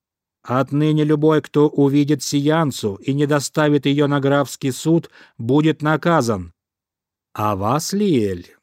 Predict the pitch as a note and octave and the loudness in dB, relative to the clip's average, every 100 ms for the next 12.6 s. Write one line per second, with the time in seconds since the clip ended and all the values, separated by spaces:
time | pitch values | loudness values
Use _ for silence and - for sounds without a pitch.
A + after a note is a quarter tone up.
0 | - G#2 A2 G#2+ - A2 G2+ G#2 G2+ A2 | -14 -4 -2 -2 -2 -6 -4 -6 -6 -8
1 | - A2 - - G2+ G2 - F2 - _ | -8 -8 -8 -8 -8 -8 -10 -12 -14 _
2 | _ _ - G#2 A2+ G#2+ A2 A2+ A2 - | _ _ -12 -4 -4 -2 -2 -2 -4 -4
3 | A2+ G#2+ A2+ - A#2 C3 - C#3 C3 B2+ | -4 -2 -4 -4 -4 -4 -4 -8 -6 -8
4 | - A#2+ A#2 B2+ B2+ C3 - D#3+ G2 E2 | -6 -4 0 0 -2 -4 -2 -2 -2 -6
5 | - _ _ _ _ _ _ D3+ F3+ F#3+ | -16 _ _ _ _ _ _ -2 0 0
6 | - G3 B2+ B2 B2 B2 B2 A#2+ A#2+ A#2 | 2 2 4 2 0 2 2 2 0 0
7 | B2 A#2 - A#2 A2 A#2+ - D#3 D3 C#3 | -2 -2 -4 -4 -2 -4 0 0 2 0
8 | C#3 B2 - B2+ C3 B2+ C#3+ A#2+ E2+ - | -2 -6 -2 0 0 -2 -2 -2 -4 -16
9 | _ _ _ _ _ G#2+ A2 B2 D#3 D#3 | _ _ _ _ _ -10 -2 0 2 0
10 | C#3 C#3+ C3 C#3 C3+ D#3+ E3 - B2+ G#2+ | 0 -4 -2 -2 0 0 -2 -4 -4 -4
11 | A#2 D3 D3 C3 C#3 C#3+ C#3 C#3 B2+ C3 | -2 0 0 -2 -2 0 2 0 0 -2
12 | B2 E3+ - - F#2+ | 0 -2 -2 -10 -12